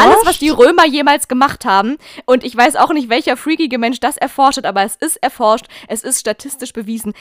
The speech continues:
Speaker 1: Es gibt, es gibt, also ich finde überhaupt, dass es überhaupt Menschen gibt, egal ob ein, zwei oder drei Prozent, die auf die Idee kommen, von unten so einen Schoko-Osterhasen anzuessen. Das ist doch, also das, ich,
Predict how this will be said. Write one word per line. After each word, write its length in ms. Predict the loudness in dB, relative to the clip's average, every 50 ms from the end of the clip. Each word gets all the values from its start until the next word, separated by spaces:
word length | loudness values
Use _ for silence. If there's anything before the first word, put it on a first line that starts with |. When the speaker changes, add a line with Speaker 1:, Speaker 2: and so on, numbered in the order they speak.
| -8 -4
Speaker 1:
Es 320 | -4 -4 -4 -4 -8 _ -12
gibt, 500 | -8 -4 -2 -2 -2 -4 _ -18 -18 -18 _ _ _ _ 0
es 200 | 0 0 -2 -4 -12 -10
gibt, 240 | -10 -10 -6 _ -2
also 160 | -2 -2 -2 -6
ich 120 | -6 -8 -6
finde 200 | -4 -4 -2 -2
überhaupt, 420 | -2 -2 2 2 2 2 0 -4 -20 -20 -12 -8
dass 140 | -6 -4
es 120 | -4 -4 -4
überhaupt 380 | -4 -4 -2 0 -2 -2 -2
Menschen 460 | -2 -2 0 0 -2 -4 -6 -6 -6 -8
gibt, 380 | -6 -4 -4 -4 -4 -6 -10
egal 260 | -8 -6 -4 -2 -2
ob 140 | -2 -4 -4 -4
ein, 240 | -4 -4 -4 -4
zwei 300 | -6 -6 -6 -4 -4 -4
oder 220 | -6 -6 -6 -6 -6
drei 280 | -6 -6 -6 -6 -6
Prozent, 580 | -6 -8 -10 -12 -10 -10 -10 -10 -10 -12 -14 -18 _ _ _ _ _ _ _ _ _ _ _ _ _ -12
die 140 | -6 0 4
auf 180 | 4 4 4 2
die 180 | -2 -8 -6
Idee 360 | -6 -8 -6 -6 -4 0 0 0 0 0
kommen, 360 | -2 -2 0 0 -2 -4 -10 -16 -20 -20 -20 -20 -20 _ _
von 220 | -2 0 0 0 0 2
unten 480 | 4 4 4 4 2 -2 -8 -6 -4 -2
so 80 | 0 0
einen 120 | 0 0
Schoko-Osterhasen 920 | 0 0 0 0 2 0 0 0 0 0 0 -2 0 0 0 0 0 -2 -2
anzuessen. 720 | -4 -2 -4 -4 -4 -6 -4 -4 -4 -4 -6 -8 -10 -12
Das 140 | -12 -12 -10
ist 200 | -10 -8 -6 -6
doch, 160 | -6 -8 -6 _
also 300 | 0 0 0 0 -2 -4 -4
das, 220 | -4 -6 -6 -8
ich, 240 | -10 -12 -14 -14